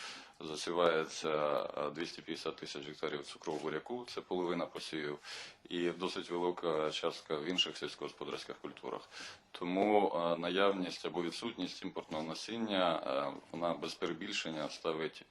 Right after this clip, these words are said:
під питання вчасне проведення і успішне проведення весняно-польових робіт, чи навпаки, зрив цих весняно-польових робіт. Тут же питання не в тому, чи буде,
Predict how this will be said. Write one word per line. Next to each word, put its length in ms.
під 160
питання 640
вчасне 680
проведення 680
і 80
успішне 440
проведення 500
весняно-польових 720
робіт, 220
чи 180
навпаки, 580
зрив 300
цих 240
весняно-польових 760
робіт. 200
Тут 160
же 160
питання 480
не 120
в 60
тому, 320
чи 120
буде, 260